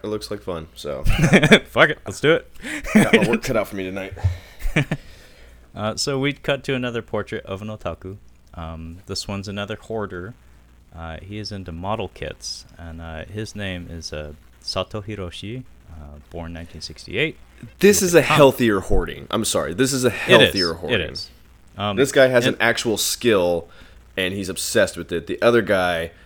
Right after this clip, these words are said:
Speaker 1: is, if he's, I'm sure there are real people like that. I mean, you mentioned that there are people that are like that. I'm like, "That's not quite as healthy as of, of, of, of an obsession," but this guy is actually doing stuff with his hands.
Speaker 2: Well, the, the thing that was disturbing about the V H S guy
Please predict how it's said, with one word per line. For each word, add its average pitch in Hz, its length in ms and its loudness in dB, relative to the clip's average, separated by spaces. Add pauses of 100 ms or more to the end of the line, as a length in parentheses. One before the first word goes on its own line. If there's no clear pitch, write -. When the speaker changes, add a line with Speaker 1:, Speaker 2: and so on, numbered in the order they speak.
(500)
Speaker 1:
is, 78 360 -8 (240)
if 107 140 -2
he's, 123 180 0 (540)
I'm 120 100 -2
sure 139 160 4
there 123 120 4
are 113 140 4
real 107 220 2
people 110 340 -4
like 107 200 0
that. - 100 0
I 101 60 4
mean, 120 200 -2
you 117 140 0
mentioned 113 380 2
that 98 140 0
there 98 160 2
are 92 60 0
people 92 280 -6
that 85 120 -2
are 78 80 -6
like 80 260 -4
that. 65 120 -8
I'm 71 100 -10
like, 69 140 -12 (200)
"That's 120 420 6 (120)
not 101 500 0
quite 98 320 0
as 92 140 -4
healthy 98 280 -4
as 95 100 -4
of, 92 200 -8
of, 95 300 -6
of, 78 200 -10 (200)
of 98 100 -2
an 101 80 -4
obsession," 104 640 -6
but - 200 -6 (240)
this 117 140 -4
guy 123 180 8
is 107 100 4
actually 87 360 -2
doing 85 320 -6
stuff - 280 -8
with 80 80 -6
his 69 120 -10
hands. 50 580 -12 (200)
Speaker 2:
Well, 190 200 -4
the, 160 160 -2
the 151 160 -4
thing 170 300 -2
that 143 120 -4
was 120 140 -6
disturbing 110 540 -6
about 95 240 -6
the 95 60 -12
V 98 200 -4
H 92 180 -6
S 90 220 -4
guy 120 400 -4